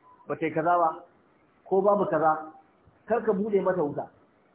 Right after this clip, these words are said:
kar ka yi kaza, kyawa baka san wahalar da sha ba, ko ta yi latti, ila tun da ka fita, ila abun hura wutan ya,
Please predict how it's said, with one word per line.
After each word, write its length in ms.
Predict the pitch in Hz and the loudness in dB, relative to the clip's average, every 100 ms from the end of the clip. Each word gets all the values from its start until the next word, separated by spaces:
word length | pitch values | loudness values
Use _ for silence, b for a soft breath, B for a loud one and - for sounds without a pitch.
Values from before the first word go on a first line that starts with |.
| - | -8
kar 140 | 262 | -6
ka 80 | 247 | 0
yi 60 | 190 | 0
kaza, 240 | 180 175 | 2 0
kyawa 220 | 214 247 | 4 2
baka 200 | 226 180 165 | 2 -4 -6
san 140 | 220 | -4
wahalar 380 | 214 190 196 135 | 0 2 2 -2
da 60 | 135 | -2
sha 140 | 147 | 0
ba, 160 | 139 139 - - - - - _ _ _ | 0 -2 -8 -20 -20 -20 -20 _ _ _
ko 120 | 185 185 | -2 2
ta 160 | 190 | 2
yi 60 | 196 | 2
latti, 340 | 196 - - - - | 0 -4 -14 -16 -4
ila 160 | 233 208 | -2 0
tun 160 | 240 247 | -2 0
da 80 | 214 | 0
ka 100 | 214 | 0
fita, 180 | 185 160 175 | -4 -6 -6
ila 220 | 190 175 - - _ _ _ - | -2 -2 -4 -20 _ _ _ -4
abun 240 | 156 208 | 0 2
hura 180 | 208 226 | 4 2
wutan 200 | 185 196 | 2 0
ya, 60 | 175 | -4